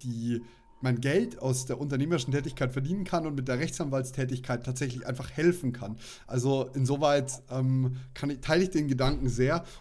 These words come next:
und, ähm, das ist sehr, sehr schön zu sehen. Welche Persönlichkeiten, wenn man sie beim Namen nennen kann, äh, haben dich dann auf diesem Karriereweg, den wir bisher, äh, dargelegt haben, besonders inspiriert?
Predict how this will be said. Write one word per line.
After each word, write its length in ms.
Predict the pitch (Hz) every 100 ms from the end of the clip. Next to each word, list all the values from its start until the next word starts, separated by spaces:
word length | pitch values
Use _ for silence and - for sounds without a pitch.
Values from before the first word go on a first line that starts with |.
| -
und, 520 | 127 131 127 127 127 127
ähm, 320 | 120 120 117
das 160 | 123 123
ist 140 | 127
sehr, 100 | 143
sehr 140 | 131 135
schön 240 | 135 127
zu 120 | 127
sehen. 440 | 120 123 123 113 - - - -
Welche 840 | 117 113 143 190 233 - 220 208
Persönlichkeiten, 1300 | - - 151 131 165 233 202 127 - 135 135 135 127
wenn 100 | 143
man 140 | 175
sie 240 | 147 147 135
beim 240 | 123 123
Namen 320 | 131 147 139
nennen 280 | 131 127 120
kann, 380 | - 143 202 185 - - -
äh, 20 |
haben 380 | 117 107 143 156
dich 140 | 135
dann 260 | 147 160 175
auf 180 | 127 127
diesem 260 | 175 196
Karriereweg, 540 | - 131 131 117 147 131
den 140 | 139
wir 100 | 135
bisher, 480 | 127 127 139 151 143 - - -
äh, 400 | 123 120 123 - 123 117 - 113
dargelegt 680 | 131 190 190 151 147 - -
haben, 540 | 131 131 131 131 127 117
besonders 480 | 135 131 151 131
inspiriert? 600 | 131 123 - 120 127 82